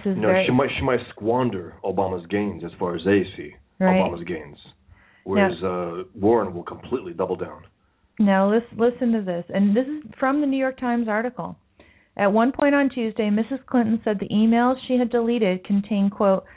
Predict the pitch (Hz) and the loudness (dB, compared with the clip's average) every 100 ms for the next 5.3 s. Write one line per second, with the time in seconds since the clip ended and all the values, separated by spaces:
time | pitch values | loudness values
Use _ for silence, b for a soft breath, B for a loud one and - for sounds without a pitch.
0 | B B - 254 302 330 302 302 285 269 | B B 0 2 2 2 0 2 2 2
1 | 262 262 233 233 233 208 202 208 196 196 | 2 0 0 0 -2 -2 0 0 2 2
2 | 233 233 233 220 202 226 190 156 - 190 | 2 2 2 4 4 4 2 -2 -8 -4
3 | 190 196 156 160 - b b b b - | -2 -2 -2 -2 -6 b b b b 0
4 | 226 233 240 233 277 349 233 165 175 196 | 2 4 2 0 -2 0 -2 -4 -6 -10
5 | b b 233 | b b -8